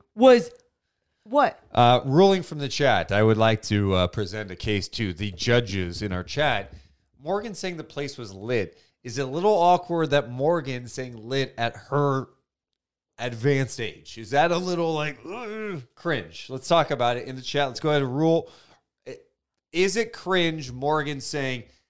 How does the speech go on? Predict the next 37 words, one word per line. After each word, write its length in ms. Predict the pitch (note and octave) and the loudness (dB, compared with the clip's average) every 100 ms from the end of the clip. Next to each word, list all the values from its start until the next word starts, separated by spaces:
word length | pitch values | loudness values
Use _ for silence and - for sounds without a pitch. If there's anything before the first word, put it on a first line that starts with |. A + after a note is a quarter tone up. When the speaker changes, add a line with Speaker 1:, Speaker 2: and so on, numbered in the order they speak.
| _ | _
Speaker 2:
the 120 | C3 A#2+ | -10 -8
building 560 | A2+ D#3 F3+ F#3+ D#3+ | 0 2 2 0 -6
was 360 | C#3 C#3 B2 F#2 | -4 -4 -4 -8
lit 460 | G2+ C#3+ - - | -10 -8 -8 -12
today? 640 | - C#3 A2 A2 F#2+ D#2+ - | -10 -8 -4 -2 -2 -6 -4
Speaker 1:
Wait, 220 | D4+ F4 | 2 4
Speaker 2:
<laughs> 0 | |
Speaker 1:
wait, 320 | E4+ E4 B3 - _ _ _ _ - | 4 2 0 -6 _ _ _ _ -12
wait. 320 | B3+ D4+ - | -6 -6 -6
A 40 | |
couple 420 | - A#3+ D#4+ E4+ | -12 -8 -6 -6
things. 460 | D4+ G#3 F3+ G3+ - - | -4 -4 -4 -6 -12 -18
What? 500 | F#3 G3 G#3+ D4+ G#4 - _ | -4 0 0 0 -4 -10 _
Speaker 2:
I 80 | D4 | -6
mean, 60 | D4+ | 2
Speaker 1:
Did 160 | D4+ G4+ | 4 6
Speaker 2:
it 20 | |
Speaker 1:
not, 460 | G#4+ G4 - C4 C4+ | 6 4 2 -2 4
one, 320 | F4 F#4 C4 | 4 4 2
did 240 | G3 E4+ | 0 0
not. 280 | F#4 E4+ - - | 2 2 0 2
Speaker 2:
It 260 | G#3 G3+ | 2 4
was 280 | D#3+ C#3+ G#2 | 2 0 -2
lit. 840 | G2+ B2 F3 F#3 E3 C3+ - - _ _ _ _ _ _ - | -8 -2 2 4 4 2 -4 -20 _ _ _ _ _ _ 0
Speaker 1:
It 280 | F4 - A#3 | 2 0 -6
was. 840 | G3+ A3+ D4+ A4 G4+ G3+ G3 - _ - | -10 2 8 10 10 6 0 -8 _ 0
And, 160 | F4+ | 4
uh, 60 | D#4 | 4
by 240 | F4+ G4 G4+ | 6 4 2
the 100 | D4 | 2
way, 340 | E4 G4 A4 A#4 _ _ | 4 6 4 0 _ _
I 140 | F4+ G4+ | 2 2
still 300 | - G#4+ G4+ | 2 2 4
wouldn't 240 | G4+ F4+ | 2 -2
give 180 | F#4 F4+ | -4 -4
two 200 | F4 F#4+ | -4 -4
shits 640 | - - G#4+ A4+ - - | -2 -2 -2 -4 -8 -16